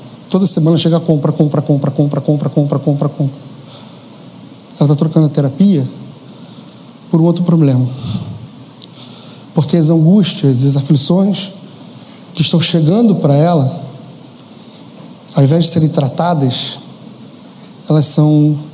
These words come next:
colocadas ali, no cantinho.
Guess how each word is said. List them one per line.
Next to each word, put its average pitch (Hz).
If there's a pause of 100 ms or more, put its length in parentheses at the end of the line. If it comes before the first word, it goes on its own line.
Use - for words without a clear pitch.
(420)
colocadas 170
ali, 156 (760)
no 151
cantinho. 143